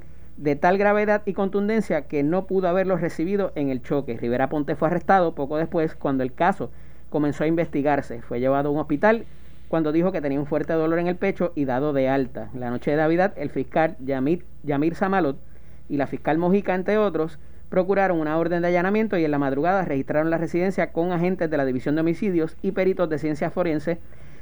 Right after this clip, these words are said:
halla-, hallando la sangre y otra evidencia no revelada. El presunto autor del feminicidio ha guardado silencio desde su arresto, según fuentes policiales. Ileana era oriunda del barrio San Salvador de Caguas y se dedicaba al magisterio.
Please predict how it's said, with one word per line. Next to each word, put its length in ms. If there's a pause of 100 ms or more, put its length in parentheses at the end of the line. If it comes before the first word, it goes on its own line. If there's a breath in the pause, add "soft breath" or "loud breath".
(160 loud breath)
halla-, 420
hallando 460
la 140
sangre 460 (120)
y 300
otra 260
evidencia 580
no 220
revelada. 640 (100)
El 100
presunto 460
autor 340
del 200
feminicidio 720 (340 soft breath)
ha 100
guardado 340
silencio 440
desde 180
su 80
arresto, 380
según 260
fuentes 260
policiales. 640 (400 soft breath)
Ileana 340
era 140
oriunda 340
del 120
barrio 380
San 260
Salvador 380
de 100
Caguas 300
y 20
se 180
dedicaba 400
al 220
magisterio. 640